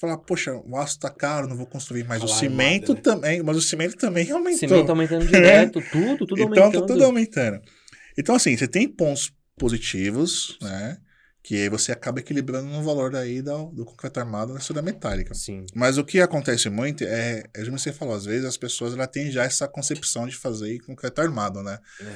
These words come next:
Speaker 1: E, e aí deixa a estrutura metálica aí de segundo, do segundo plano. Mas vai muito de projeto.
Speaker 3: É
Speaker 1: Né?
Speaker 3: verdade, né?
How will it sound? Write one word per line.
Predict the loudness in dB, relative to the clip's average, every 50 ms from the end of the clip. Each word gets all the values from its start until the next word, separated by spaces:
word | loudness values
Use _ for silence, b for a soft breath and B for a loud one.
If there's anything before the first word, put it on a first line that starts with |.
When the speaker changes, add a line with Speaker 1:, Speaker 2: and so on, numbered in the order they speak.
| -14 -16 -14 B B B -8
Speaker 1:
E, | -8 -6 -6 -4 -4 -4 -4 -4 -4 -4 -6 -6 -6 -8 -8 -10 -10 -10 -10 -8 -6
e | -6
aí | -4 -4 -2 -4 -4
deixa | 0 -2 -2 -2 -2 -2 0 0 0 0 -2 -4 -8
a | -12
estrutura | -10 -8 -6 -6
metálica | -6 -6 -6 -4 -4 -4 -4 -6 -6 -4 -2
aí | -2 0 0 0 0 -2 -2 -2 -4
de | -6 -6 -6
segundo, | -4 -4 -2 -2 -4 -6 -6
do | -10 -10 -12
segundo | -8 -6 -6 -4 -4 -6 -8 -6
plano. | -4 -4 -4 -4 -6 -4
Mas | -4 -4 0 0
vai | 0 0
muito | 0 -4 -8 -8
de | -12 -10
projeto. | -6 -4 -2 0 0 0 -2 -2 -6 -16 -18 _ _ _ _ _ _ _ _ _ -16 -14
Speaker 3:
É | -12
Speaker 1:
Né? | -10
Speaker 3:
verdade, | -8 -8 -6 -4 -4 -4 -4 -6 -8 -10
né? | -10 -10 -12 -12